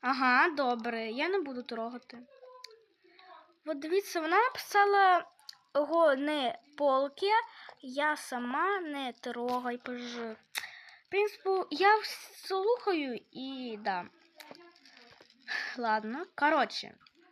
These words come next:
Зараз я хочу її дерево подобувати.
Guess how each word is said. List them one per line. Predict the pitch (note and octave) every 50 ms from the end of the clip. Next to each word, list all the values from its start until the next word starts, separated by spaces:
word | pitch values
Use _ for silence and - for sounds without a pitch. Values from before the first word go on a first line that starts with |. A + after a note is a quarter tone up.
| _ _ _ - - - _ _ _ _ _ -
Зараз | B3 B3 D4 E4+ G4+ A4 A4+ A4 G#4+ G4+ - _ _ _ _ _ - - - - _ - - - - _ _ - - -
я | D4 F#4+ G4+
хочу | G4 G#4+ G4+ G4+ G4
її | G4 F4+ F#4 G4
дерево | D4+ G4+ A#4 C5+ C5 A#4 G4+ E4+
подобувати. | - - C#4+ C#4 B3 C#4 C4+ B3 C4 C4 C4 D4 D#4 E4+ E4+ - - B3+ G#3+ E3+ -